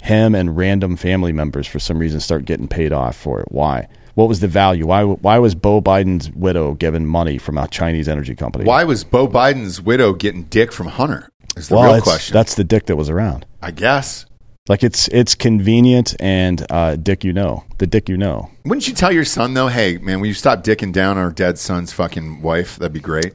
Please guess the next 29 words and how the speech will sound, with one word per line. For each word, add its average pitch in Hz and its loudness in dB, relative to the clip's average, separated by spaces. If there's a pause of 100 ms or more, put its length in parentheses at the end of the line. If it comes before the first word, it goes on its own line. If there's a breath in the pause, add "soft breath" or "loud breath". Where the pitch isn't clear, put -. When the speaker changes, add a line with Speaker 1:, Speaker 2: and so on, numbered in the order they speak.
(120)
Speaker 1:
Uh, - 0
I 120 6
Speaker 2:
I - 6
Speaker 1:
mean 127 6
Speaker 2:
would. 120 4
I 123 2
got 131 0
two, 127 2
I 123 4
got 143 2
two 123 -2
boys. 110 0 (640 soft breath)
If - -14
one 139 4
of 156 0
'em 110 -8
died 123 4
and 135 0
he 123 0
was 117 0
like, 123 0
"Oh, 120 -2
man, 98 -2
don't 127 -6
be 98 -6
fucking 90 -8
his, 78 -10
Speaker 1:
There's 85 -12
a - 0